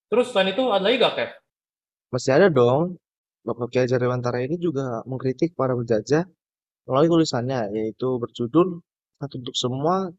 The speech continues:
Speaker 2: Tapi Semua Untuk Satu Juga. Dengan judul asli, En voor Allen, maar ook Allen voor En. Kemudian dengan tulisan lainnya yang berjudul "Seandainya aku seorang Belanda",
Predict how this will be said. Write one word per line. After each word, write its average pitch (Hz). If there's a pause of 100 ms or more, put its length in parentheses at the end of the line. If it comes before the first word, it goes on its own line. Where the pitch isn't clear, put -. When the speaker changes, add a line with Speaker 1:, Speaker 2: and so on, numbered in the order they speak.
(140)
Speaker 2:
Tapi 151
Semua 147
Untuk 147
Satu 131
Juga. 113 (720)
Dengan 123
judul 120
asli, 143 (400)
En 180
voor 147
Allen, 151 (240)
maar 160 (160)
ook 117 (320)
Allen 165
voor 151
En. 117 (880)
Kemudian 151
dengan 131
tulisan 123
lainnya 123
yang 135
berjudul 123
"Seandainya 123
aku -
seorang 117
Belanda", 107